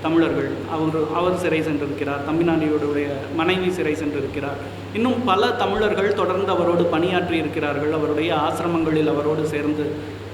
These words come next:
பயணித்திருக்கிறார்கள். ஆ, காந்தி மிக, மிக உயர்வாக ஆரம்ப காலங்களில் பேசியவர், அவருடைய ஆதர்சமாக முன்வைத்தது வந்து வள்ளியம்மாள்,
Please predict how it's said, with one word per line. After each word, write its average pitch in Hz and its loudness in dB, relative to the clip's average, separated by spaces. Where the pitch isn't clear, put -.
பயணித்திருக்கிறார்கள். 165 -2
ஆ, 165 2
காந்தி 233 2
மிக, 214 0
மிக 220 2
உயர்வாக 196 4
ஆரம்ப 180 2
காலங்களில் 170 2
பேசியவர், 180 2
அவருடைய 160 0
ஆதர்சமாக 185 2
முன்வைத்தது 160 2
வந்து 160 0
வள்ளியம்மாள், 165 2